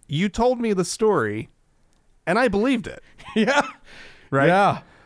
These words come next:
Speaker 1: Like, like, that's, that's, I think that says something about the, the lengths to which conservative, uh, legislators have gone in
Speaker 2: Yeah.
Speaker 1: the past. And to the fact that, like, just because a bill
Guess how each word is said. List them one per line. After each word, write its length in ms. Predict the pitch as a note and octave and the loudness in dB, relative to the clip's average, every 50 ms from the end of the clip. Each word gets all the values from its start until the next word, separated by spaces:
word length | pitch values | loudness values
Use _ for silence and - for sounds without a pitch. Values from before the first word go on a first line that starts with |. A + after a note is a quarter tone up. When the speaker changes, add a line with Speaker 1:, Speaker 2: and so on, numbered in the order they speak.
| _ - | _ 0
Speaker 1:
Like, 340 | E3 E3 E3 D3+ - - - _ _ _ - | 2 2 2 0 -2 -10 -20 _ _ _ 0
like, 220 | D#3 E3 D3 - | 0 0 0 0
that's, 500 | - F#3 G3+ D4 D4+ - - - - - - _ _ _ _ - - | 0 0 2 2 2 0 -4 -4 -6 -8 -14 _ _ _ _ -2 4
that's, 320 | E3+ F#3 F#3+ - - - - | 4 4 4 2 -2 -4 -4
I 180 | - E3 G#3 B3+ | -2 0 0 0
think 220 | G#3+ B3 G#3+ E3 | 0 0 -2 0
that 220 | - F3+ D#3+ D3+ C#3 | 0 0 0 -2 -2
says 220 | - - E3 D#3 - | -2 -2 -2 -2 -2
something 300 | - D3 C3+ D3 C3+ B2 | -2 -4 -2 -2 -4 -2
about 400 | A#2 A#2 A#2 A2 A2 - - _ _ _ - | -2 0 0 0 0 -2 -4 _ _ _ -6
the, 600 | B2 A#2+ A#2+ A#2 A2 A2 G#2+ G#2+ G#2 G#2 G#2 G#2 | -2 0 0 2 2 2 2 0 0 -2 -2 -2
the 140 | G#2+ A2+ A2 | -2 -2 -2
lengths 640 | G#2+ A2+ B2+ C#3 C#3 C3+ C3+ - - - - - - | 0 2 2 2 2 2 -2 -6 -8 -8 -8 -8 -8
to 180 | - - - B2+ | -6 -4 -2 0
which 360 | A#2 A#2 A#2 - - - - _ _ _ _ _ _ _ _ _ _ _ _ - - C3+ | 2 0 0 0 -4 -12 -14 _ _ _ _ _ _ _ _ _ _ _ _ -2 0 0
conservative, 960 | B2 - - C3+ B2+ B2 A#2 A#2 A2+ A2+ A2 A2 A2 G#2+ G#2+ - - - - - - _ _ _ _ _ _ _ _ - | 0 0 0 0 0 2 0 0 0 2 2 0 0 -2 -6 -10 -14 -18 -20 -20 -20 _ _ _ _ _ _ _ _ -8
uh, 400 | - A#2 A2 G#2 G2 G2 F#2+ F#2+ G2 | -4 -2 0 2 2 0 0 -2 -4
legislators 720 | G#2+ A#2+ A#2+ B2 A#2 A2+ - - G#2+ G2 F#2 F#2 F2+ - | 0 2 2 4 2 2 -2 -2 -2 -2 -2 -4 -2 -2
have 180 | - F#2+ - - | -4 -4 -4 -2
gone 460 | - B2+ B2+ A2+ D#2+ C2 - G1+ - - - - | 0 0 0 0 -2 -4 -8 -14 -18 -20 -18 -6
in 140 | - G#2+ - | 0 2 4
Speaker 2:
Yeah. 140 | D3+ F#3+ A#3 | 4 4 4
Speaker 1:
the 60 | A#3 | 2
past. 340 | C#3 F#2 E2+ - - - - - - - - - - | 2 2 0 0 -4 -6 -12 -16 -16 -16 -18 -14 -8
And 200 | - G3 A#3 B3+ | -4 -2 0 0
to 100 | G3 A#3 | 2 2
the 80 | A3+ G#3 | 0 0
fact 320 | - - F#3 E3+ D#3+ - | 0 0 0 -2 -2 -2
that, 160 | - D#3+ B2+ C#3 | -2 -2 0 0
like, 300 | D3 C3+ B2+ - - - - - - - - | 0 -2 -2 -2 -8 -18 -20 -20 -18 -4 2
just 160 | A3+ A#3 - | 2 2 2
because 200 | - G3+ E3+ D#3 | 2 0 0 0
a 60 | D#3 | 0
bill 600 | C3 A#2+ C#3+ C#3 C3+ B2+ B2 A#2+ A2+ A2+ A2+ - | 0 0 0 2 2 2 0 0 -2 -2 -4 -8